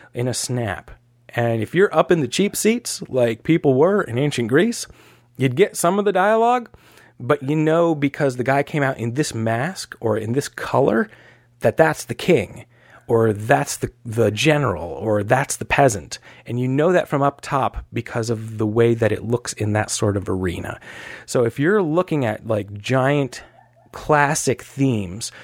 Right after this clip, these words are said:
then perhaps you should consider professional wrestling as a writing career. Thought I'd throw that out there. All right, so theater.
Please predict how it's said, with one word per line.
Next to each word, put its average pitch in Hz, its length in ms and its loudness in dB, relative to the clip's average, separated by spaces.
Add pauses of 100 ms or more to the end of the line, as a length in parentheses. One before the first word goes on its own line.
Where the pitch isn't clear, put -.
(140)
then 208 160 4
perhaps 233 720 2 (180)
you 208 120 2
should 196 180 -6
consider 185 360 0
professional 170 540 0
wrestling 147 560 2 (280)
as 120 260 2
a 127 80 4
writing 120 340 2
career. 147 440 2 (1040)
Thought - 160 -4
I'd 101 80 -8
throw 117 200 2
that 147 160 6
out 92 180 0
there. - 240 -18 (1200)
All 143 100 4
right, 120 200 4
so 135 140 2
theater. - 560 2